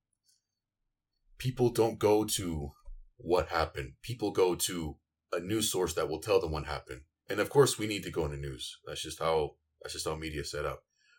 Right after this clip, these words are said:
But people don't look at, you know, a video. They go to Fox News, or they go to C N N, or they go to, you know, the Huffington Post, or they go to The Blaze,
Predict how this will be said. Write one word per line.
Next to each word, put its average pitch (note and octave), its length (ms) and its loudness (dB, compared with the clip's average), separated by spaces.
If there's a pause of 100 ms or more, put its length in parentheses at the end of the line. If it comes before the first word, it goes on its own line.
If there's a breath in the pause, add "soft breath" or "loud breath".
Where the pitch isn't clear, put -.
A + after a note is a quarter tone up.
(160 soft breath)
But - 160 -6
people F2+ 500 -4 (400)
don't F#2+ 240 0
look F2+ 260 -2
at, D2+ 240 -2
you D2+ 140 -6
know, C#2+ 220 -4 (960)
a D#2+ 100 0
video. C#2+ 460 -4 (600)
They C#2+ 120 -6
go D#2+ 160 -2
to D#2 100 -6
Fox F2+ 400 -2
News, F2+ 420 -4 (120)
or D#2+ 160 0
they D2 100 -6
go D#2+ 140 -2
to D2 80 -2
C - 200 -4
N F2+ 140 -6
N, F2 240 -4
or D#2+ 100 -6
they D2+ 120 -8
go D#2+ 180 -2
to, D2 160 -2 (440 soft breath)
you D2 100 -14
know, D2 300 -8 (340)
the - 60 -2
Huffington D#2+ 400 -6
Post, A2 380 6
or E2+ 60 -2
they D2+ 120 -2
go E2+ 220 0
to D#2 320 -4
The D#2 100 0
Blaze, F#2 640 2